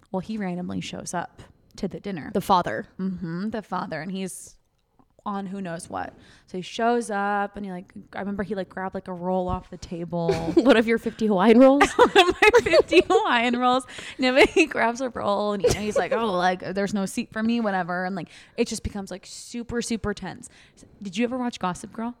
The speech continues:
Speaker 2: Yeah.
Speaker 1: You know how at that one Thanksgiving episode, they all leave one at a time, and it's, like, that Rihanna song playing? Okay, that
Speaker 2: What
Speaker 1: kind of
Speaker 2: Rihanna song, though?
Speaker 1: I can't remember.
Speaker 2: Hmm.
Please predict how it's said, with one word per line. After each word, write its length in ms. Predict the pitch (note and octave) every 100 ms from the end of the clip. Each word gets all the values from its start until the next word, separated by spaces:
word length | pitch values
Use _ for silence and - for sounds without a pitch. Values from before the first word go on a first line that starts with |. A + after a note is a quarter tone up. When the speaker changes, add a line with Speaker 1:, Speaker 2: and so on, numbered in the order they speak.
| _
Speaker 2:
Yeah. 280 | - - G3+ - -
Speaker 1:
You 120 | A3+
know 100 | A#3
how 280 | B3 A#3 - _ -
at 140 | G#3+
that 180 | F#3+ -
one 200 | G3 F#3+
Thanksgiving 440 | F3+ F#3 - F3 F3
episode, 300 | - G3+ F#3+
they 60 |
all 240 | - F#3 F3
leave 220 | F3+ E3+
one 180 | F3 F3
at 60 |
a 60 | F3
time, 480 | - E3 E3 F3+ G3+
and 80 | G3+
it's, 240 | F#3 -
like, 160 | F3 F3+
that 160 | F3
Rihanna 340 | F#3 E3 D3+ F#3
song 300 | G3 F#3 F#3+
playing? 380 | G#3 G3 G#3+ - - _ _ _ _ -
Okay, 260 | A3 G3 F#3+
that 160 | - F#3
Speaker 2:
What 100 | A3
Speaker 1:
kind 100 | A3+
of 40 | F#3+
Speaker 2:
Rihanna 140 | G3 B3+
song, 240 | D#3+ D3
though? 220 | E3+ F3+ C#4
Speaker 1:
I 60 |
can't 260 | - F#4+ G#4
remember. 600 | F#4+ C4 B3 A#3 - - _ _ _
Speaker 2:
Hmm. 200 | B3+ G#3